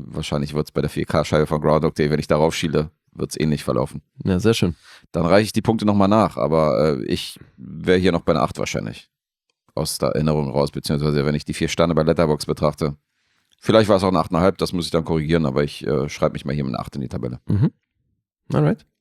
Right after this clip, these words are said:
Speaker 2: Dann lese ich mal die restlichen Punkte vor.
Speaker 1: Mhm.
Speaker 2: Acht Komma null sind's tatsächlich auf I M D B. Metascore ist bei zweiundsiebzig. <laughs> Letterboxd habe ich mir was Falsches notiert. Hast du das grad offen?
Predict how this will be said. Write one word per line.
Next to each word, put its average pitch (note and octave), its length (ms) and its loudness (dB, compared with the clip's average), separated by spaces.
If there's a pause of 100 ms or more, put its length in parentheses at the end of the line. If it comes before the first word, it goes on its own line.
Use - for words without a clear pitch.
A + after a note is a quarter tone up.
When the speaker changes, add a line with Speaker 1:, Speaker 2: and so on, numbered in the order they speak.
(840)
Speaker 2:
Dann F#2 160 0
lese F2+ 220 2
ich F2+ 40 2
mal F2 120 2
die F2 60 2
restlichen E2 340 -4
Punkte A2+ 240 -2
vor. - 320 0
Speaker 1:
Mhm. G#2 240 2 (240)
Speaker 2:
Acht G#2+ 200 0
Komma G2+ 180 4
null B2 280 4
sind's A#2 300 0
tatsächlich G#2 600 -4
auf - 320 -4
I F2 100 0
M E2+ 120 2
D D#2+ 80 0
B. G#2 220 2 (100)
Metascore - 480 -2
ist - 80 -2
bei - 120 -6
zweiundsiebzig. A2+ 880 2 (1160)
<laughs> - 140 -6 (1500)
Letterboxd G#2+ 720 2
habe G2 120 4
ich - 100 -2
mir G2 100 6
was F#2 160 2
Falsches F#2 380 2
notiert. F2+ 380 0
Hast F#2 180 -2
du - 20 -6
das F#2+ 140 -2
grad - 160 -2
offen? G3 360 0